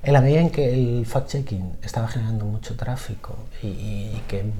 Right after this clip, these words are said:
había un interés creciente, hubo muchos medios que durante las campañas, en las dos últimas campañas electorales,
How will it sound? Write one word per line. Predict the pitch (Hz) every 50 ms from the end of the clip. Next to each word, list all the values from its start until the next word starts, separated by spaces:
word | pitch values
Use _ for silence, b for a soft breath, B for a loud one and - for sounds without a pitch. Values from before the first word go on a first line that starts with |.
| 95 95 92 - 107
había | 104 101 101 98 98 98 101 104 107 113
un | 120 117 113
interés | 113 110 110 - 113 123 123 123 -
creciente, | - - 135 131 131 - 135 139 135 143 135 139
hubo | 135 120 127
muchos | 127 127 120 - 123
medios | 131 127 127 131 131 139 147 - - -
que | - - 80 -
durante | 113 110 104 98 95 - 92
las | 92 -
campañas, | - 95 92 104 104 107 107 -
en | 113 113 110 110
las | 101 95 95 101 - -
dos | - 101 -
últimas | 110 110 110 107 107 -
campañas | - 110 107 110 113 107 - -
electorales, | 117 - - 117 110 127 131 -